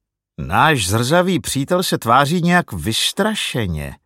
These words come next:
všiml si kapitán Flint. Roger nabila zamával, ale ten se ani nepohnul. Stál vedle něho černý Jake a Bill si asi řekl, že udělá lépe, když si jich nevšimne.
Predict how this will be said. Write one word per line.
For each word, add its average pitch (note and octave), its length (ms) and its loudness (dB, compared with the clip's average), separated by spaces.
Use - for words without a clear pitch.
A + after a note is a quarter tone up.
všiml E2+ 400 -4
si - 160 -4
kapitán D#2+ 460 -8
Flint. B1 500 -12
Roger A#2 680 0
nabila A2 560 0
zamával, G#2+ 840 -2
ale - 260 -4
ten A#2 160 -4
se - 160 -2
ani B2 220 0
nepohnul. A#2+ 540 -4
Stál G2+ 680 0
vedle F#2+ 300 0
něho G2 240 0
černý G2 480 0
Jake F#2 400 -4
a F2+ 120 0
Bill F#2+ 360 -2
si - 240 -6
asi A#2+ 320 -4
řekl, A2 280 -2
že G#2+ 160 -2
udělá B2+ 460 -2
lépe, A#2+ 300 -2
když A2+ 260 -4
si C3 100 -2
jich A2+ 280 -4
nevšimne. B1+ 600 -6